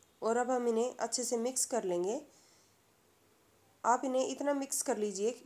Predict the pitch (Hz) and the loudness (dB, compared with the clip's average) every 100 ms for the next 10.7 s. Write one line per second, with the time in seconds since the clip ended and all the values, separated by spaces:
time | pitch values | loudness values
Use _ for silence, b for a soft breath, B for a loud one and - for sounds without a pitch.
0 | - 254 240 226 214 233 254 254 240 214 | -8 -2 0 -2 -4 -6 -4 -2 0 0
1 | 202 185 180 151 - - _ _ - - | 0 -2 -4 -6 -8 -12 _ _ -20 -20
2 | - 233 240 262 262 247 247 262 - - | -8 -2 2 2 4 2 2 0 -4 2
3 | 254 247 247 262 - 262 247 269 294 277 | 4 4 2 2 2 2 4 4 4 4
4 | 220 202 208 196 196 196 185 185 208 269 | 4 2 2 4 2 0 2 2 2 0
5 | 302 240 226 240 349 - 220 214 214 196 | 0 2 2 2 0 0 0 0 -2 -2
6 | 196 185 190 285 - B B B B B | -2 -2 0 -2 -6 B B B B B
7 | - 240 285 392 285 247 240 240 - 254 | 2 4 6 6 6 4 2 0 0 0
8 | 208 220 196 202 220 233 B B B B | 0 2 2 2 0 -2 B B B B
9 | - 254 285 262 247 247 262 - 269 294 | 2 4 4 4 4 4 2 0 2 2
10 | 294 233 - 214 196 202 220 | 2 0 2 0 2 2 2